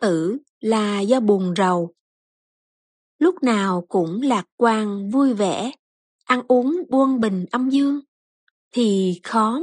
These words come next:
mà sinh ra bệnh được. Cũng xin lưu ý, người có thu nhập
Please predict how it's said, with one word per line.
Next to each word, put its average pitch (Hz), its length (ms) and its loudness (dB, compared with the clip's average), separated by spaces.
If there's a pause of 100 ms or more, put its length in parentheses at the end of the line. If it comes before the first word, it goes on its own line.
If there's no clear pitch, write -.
mà 254 140 0
sinh 220 280 0
ra 202 240 -2
bệnh 175 320 -2
được. 175 220 0 (1400)
Cũng 202 280 2
xin 233 340 0
lưu 226 140 0
ý, 247 340 2 (1200)
người 214 420 4
có 294 260 -4
thu 294 160 4
nhập 226 220 2